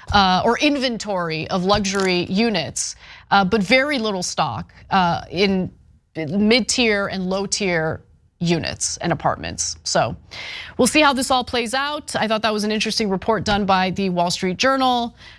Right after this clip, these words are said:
but housing continues to be a mess in a country that, uh, has all sorts of other crises happening simultaneously.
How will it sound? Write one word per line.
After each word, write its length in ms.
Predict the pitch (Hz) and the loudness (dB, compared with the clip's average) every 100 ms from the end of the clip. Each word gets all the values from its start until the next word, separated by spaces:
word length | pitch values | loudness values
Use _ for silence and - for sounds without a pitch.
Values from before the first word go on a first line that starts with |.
| - | -2
but 120 | 226 | 2
housing 320 | 233 226 226 | 2 2 0
continues 400 | 208 208 226 220 | 0 0 2 0
to 80 | 220 | 0
be 140 | 196 | 0
a 40 | 196 | 0
mess 280 | 190 185 202 | 0 -2 -2
in 80 | |
a 40 | 175 | -4
country 640 | - 247 240 247 226 214 | 0 2 2 0 0 0
that, 540 | 196 190 185 185 185 208 | 2 2 2 0 -2 -2
uh, 320 | 180 170 170 - | 0 0 -2 -2
has 300 | 202 202 190 | 0 0 0
all 200 | 180 214 | 0 0
sorts 240 | 233 226 | -2 -2
of 80 | 214 | 0
other 240 | 233 262 | 2 0
crises 720 | 220 214 180 - 185 180 - - _ | 0 0 0 -2 -2 -2 -6 -12 _
happening 720 | - 202 220 233 214 214 214 | -2 2 2 4 2 2 0
simultaneously. 1120 | - 208 196 196 202 180 156 143 - 101 - | -2 -2 -2 -2 -4 -2 -2 -4 -4 -4 -6